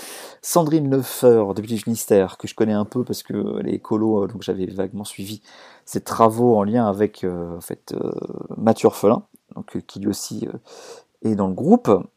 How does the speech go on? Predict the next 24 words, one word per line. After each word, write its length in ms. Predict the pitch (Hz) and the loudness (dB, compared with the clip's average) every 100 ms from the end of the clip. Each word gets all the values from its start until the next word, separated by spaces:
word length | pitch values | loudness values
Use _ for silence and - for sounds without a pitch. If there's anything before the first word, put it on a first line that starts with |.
| _ _ - | _ _ -8
et 140 | 98 92 | -6 -6
qui, 320 | - 95 92 | -6 -6 -4
euh, 320 | 95 92 90 113 _ - - - | -4 -6 -8 -14 _ -20 -20 -2
était 220 | 101 104 | 0 0
un 80 | 92 | -2
proche 260 | - 123 - | -2 -4 -2
de 100 | 101 | -2
Nicolas 360 | 104 - 110 | 2 6 8
Hulot, 400 | 98 113 160 131 | 8 8 8 8
euh, 40 | 92 | 4
que 140 | 101 | -4
j'ai 160 | - 117 | -2 -2
eu 40 | |
le 100 | 107 | -2
plaisir 420 | - 262 143 180 | 2 4 6 4
de 100 | 113 | 2
croiser 380 | 95 - 101 117 | 0 2 2 0
d'ailleurs 460 | - - - - - - - - - _ | -2 -2 -4 -6 -12 -18 -16 -16 -20 _
plusieurs 240 | - - - | -10 -8 -2
fois 240 | - - | 2 2
dans 100 | - | 0
une 160 | 113 - | -6 -6
autre 240 | - 120 | -4 0
vie. 260 | 147 190 | 0 0